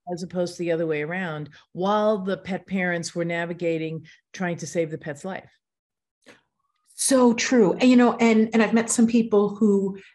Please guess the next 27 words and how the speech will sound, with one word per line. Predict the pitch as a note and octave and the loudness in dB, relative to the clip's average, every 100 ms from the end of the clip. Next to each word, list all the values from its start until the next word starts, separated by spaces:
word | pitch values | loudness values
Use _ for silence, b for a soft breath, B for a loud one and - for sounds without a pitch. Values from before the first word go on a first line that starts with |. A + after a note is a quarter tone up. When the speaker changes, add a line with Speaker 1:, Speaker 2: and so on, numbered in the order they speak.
| _ | _
Speaker 2:
initially | A3 A3+ C4 - A#3 A3 | 4 6 4 2 2 2
thought | - G3+ F#3 F3+ - - _ F3 | 2 2 2 0 -6 -20 _ -2
that | F#3+ - - - - | -2 -2 -6 -20 -20
this | D#3+ F#3 F#3+ - | -4 0 0 -4
book, | F#3 C4 C4 F#3+ | -4 2 2 2
Sit, | - G#3 - | -2 -2 -2
Stay, | - F#3+ | -2 0
Heal, | F3+ G#3+ G#3 G3 F#3+ B B - | 0 0 2 2 0 B B 0
was | G3 G3 | 2 4
about | F#3+ E3+ - F#3+ F#3+ F#3+ - - G3 | 2 -2 -2 0 2 2 0 -6 -2
us | G3 F#3+ - b b _ | 0 0 -2 b b _
caring | - - A3 G3+ F#3 E3+ | -16 -2 2 4 4 2
for | E3 - D#3+ | 0 -4 -4
dogs. | D3+ E3 D3+ - - - B B B _ _ | 0 0 0 -2 -6 -12 B B B _ _
And | F#3+ G3 | 0 2
it's | F#3 G#3 - | 2 -2 2
really | F3+ F3 F#3 G#3+ - - | 4 4 4 2 0 0
the | E3+ | 0
exact | C3+ C3+ C#3 - | 2 -2 -4 -2
opposite. | A#3+ D#4 G#3 - D#3 - - | -2 0 -2 -2 0 -2 0
It | G3+ G#3 G3+ | 2 2 2
is | G3 F3+ F3 F3 B - | 2 2 2 -2 B -8
how | F3+ F3 E3 - | -2 0 -2 0
dogs | F#3+ F3+ F#3+ F#3+ F#3 - - | 2 4 2 0 -4 -8 -10
care | - - - F#3 F#3 | -20 -10 -2 0 0
for | F3+ G#3 G3+ - D#3+ | -2 -2 -2 -2 -4
us. | C3+ - - | -4 -4 -6